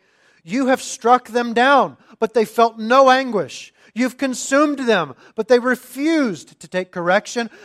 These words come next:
They have made their faces harder than rock.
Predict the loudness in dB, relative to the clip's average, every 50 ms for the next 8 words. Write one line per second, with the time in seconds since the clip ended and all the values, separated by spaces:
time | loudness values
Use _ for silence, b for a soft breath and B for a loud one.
0 | B B 2 2 2 2 0 -2 -2 -2 -2 0 4 4 2 2 2 0 0 0
1 | 0 0 -4 -10 -12 -12 -12 -6 2 4 6 6 6 4 2 -2 -4 -2 0 0
2 | 0 0 -2 -6 -4 2 4 6 8 8 6 6 4 -2 _ _ -20